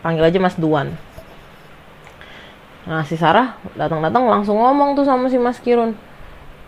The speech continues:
"Mas, tadi ada kejadian aneh di bawah. Di belakang motornya Mas Kirun ada bapak-bapak. Aku pikir dia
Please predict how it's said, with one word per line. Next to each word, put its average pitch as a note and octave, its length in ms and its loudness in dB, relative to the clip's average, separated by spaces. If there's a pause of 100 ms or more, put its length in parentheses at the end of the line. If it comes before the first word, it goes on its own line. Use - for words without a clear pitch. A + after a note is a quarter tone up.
(220)
"Mas, F4+ 320 2 (720)
tadi G3+ 240 4
ada B3+ 160 6
kejadian F3+ 400 2
aneh G#3 480 0
di A3+ 160 0
bawah. B3+ 480 4 (1900)
Di F3 80 -2
belakang F3+ 480 4
motornya F3+ 400 0
Mas F3+ 240 -4
Kirun G#3+ 400 0
ada F3+ 560 6
bapak-bapak. F3+ 1040 4 (1300)
Aku F3 240 -4
pikir D4+ 400 4 (1300)
dia G#3+ 480 6